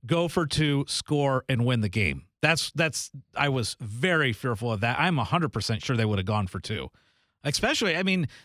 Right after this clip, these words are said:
they, they played aggressive throughout the, that entire game. Remember on f-, what was it, on fourth and, uh, one at their own thirty-eight yard line?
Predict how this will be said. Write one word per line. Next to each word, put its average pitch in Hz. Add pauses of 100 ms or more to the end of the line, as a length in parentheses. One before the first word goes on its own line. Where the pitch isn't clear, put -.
they, 202
they 196
played 226
aggressive 120
throughout 135
the, 127
that 127
entire 123
game. 180
Remember 147
on 127
f-, - (200)
what 160
was 131
it, 117
on 113
fourth 160
and, 131 (420)
uh, 120
one 120
at 160
their 127
own 139
thirty-eight 143
yard 127
line? 208